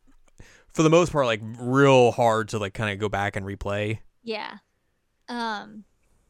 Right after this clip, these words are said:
Speaker 2: like, the one thing that I remember doing is, um, because it's so hard to get, like, precise playing going, like, I would get a straw to blow.
Speaker 1: <laughs>
Speaker 2: And, like,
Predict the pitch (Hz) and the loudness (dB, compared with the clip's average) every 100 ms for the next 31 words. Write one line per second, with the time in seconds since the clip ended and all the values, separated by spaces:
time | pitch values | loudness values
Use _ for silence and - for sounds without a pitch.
0 | _ _ _ _ _ 277 277 277 247 302 | _ _ _ _ _ -4 -2 -2 -2 -2
1 | 349 311 285 269 254 247 247 226 233 - | -4 -2 -2 -4 -10 -8 -4 -4 -6 -6
2 | 226 226 233 226 233 202 220 220 214 214 | -6 -4 -6 -6 -8 -8 -8 -8 -10 -14
3 | 208 - _ 240 226 226 220 208 - - | -18 -20 _ -10 -8 -8 -10 -16 -16 -10
4 | 226 220 202 - 202 _ _ _ _ _ | -8 -8 -12 -18 -20 _ _ _ _ _
5 | _ _ _ _ _ _ - 233 262 277 | _ _ _ _ _ _ -10 -8 -8 -8
6 | 294 247 - 269 240 233 226 214 226 - | -12 -10 -6 -6 -4 -8 -8 -10 -10 -12
7 | - 233 214 - 226 - 208 202 226 - | -16 -14 -14 -14 -14 -12 -12 -12 -12 -14
8 | - - _ _ _ _ _ _ _ _ | -16 -20 _ _ _ _ _ _ _ _
9 | _ _ _ _ - 220 226 247 254 269 | _ _ _ _ -12 -8 -8 -10 -8 -8
10 | 285 262 220 247 240 233 220 - - 220 | -6 -8 -6 -4 -4 -6 -10 -10 -10 -8
11 | 220 254 311 _ _ _ _ - - 240 | -6 -6 -6 _ _ _ _ -20 -16 -12
12 | 254 262 285 339 349 _ - - - - | -8 -6 -6 -8 -12 _ -6 -4 -4 -8
13 | - _ _ 254 240 233 233 220 220 _ | -20 _ _ -4 -2 -4 -6 -10 -16 _
14 | _ 240 247 | _ -10 -10